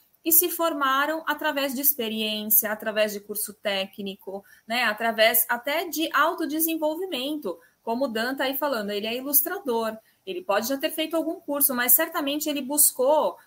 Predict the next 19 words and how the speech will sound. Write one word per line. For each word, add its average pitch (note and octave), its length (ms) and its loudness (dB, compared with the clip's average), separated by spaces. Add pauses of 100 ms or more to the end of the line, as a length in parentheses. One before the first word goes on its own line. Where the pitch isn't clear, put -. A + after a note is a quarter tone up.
(120)
um A#3 180 0
autodesenvolvimento, G#3+ 1200 -2
né? G#3+ 300 -2
E A3 180 -2
é A#3+ 80 2
uma D#4+ 200 0
competência C#4 640 0
do, G3 160 -6
do G3 140 -12
profissional G3 560 -4
do F#3 100 -8
futuro, A#3+ 640 -4 (240)
essa A3+ 220 2
questão C4+ 360 0
do, C4+ 220 -2
do A3+ 220 -2
autodesenvolvimento B3 1040 0
constante, A#3+ 880 -2 (260)
tá? A3 300 2